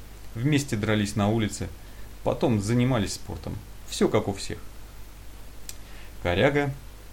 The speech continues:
с вновь непонятно откуда взявшимся энтузиазмом решил набрать наметившуюся жертву. Конечно, он не собирался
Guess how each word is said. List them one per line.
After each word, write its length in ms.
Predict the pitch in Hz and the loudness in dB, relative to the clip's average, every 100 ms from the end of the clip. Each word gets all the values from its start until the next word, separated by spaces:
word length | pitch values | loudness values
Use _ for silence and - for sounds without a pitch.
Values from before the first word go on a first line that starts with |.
| - - | -12 -10
с 140 | - | 0
вновь 260 | 123 147 117 | 2 2 2
непонятно 560 | 104 107 107 98 98 | 4 4 4 2 0
откуда 300 | 98 - 98 | 0 -2 -2
взявшимся 680 | 90 98 104 - 95 - 92 | -2 4 4 4 -4 -4 -4
энтузиазмом 680 | 85 92 90 131 147 135 135 - - | -4 -2 4 4 4 0 -2 -4 -8
решил 280 | 87 143 127 | -2 2 4
набрать 460 | 98 90 107 - | 4 4 2 2
наметившуюся 680 | 90 90 98 101 - 104 - | -2 -2 -2 -4 -2 -2 -2
жертву. 420 | 92 101 85 - 71 - - - - - - - - - - - | 0 0 0 -6 -10 -12 -14 -14 -14 -14 -14 -14 -14 -14 -14 0
Конечно, 640 | - 202 240 - 117 107 - | 6 6 6 4 2 2 2
он 420 | 131 123 120 110 - - - - - - - - 131 | 2 4 2 2 -2 -2 0 2 -2 -2 -4 -2 0
не 180 | 127 | 0
собирался 760 | 143 180 208 202 113 - 98 | 0 4 6 8 6 2 -2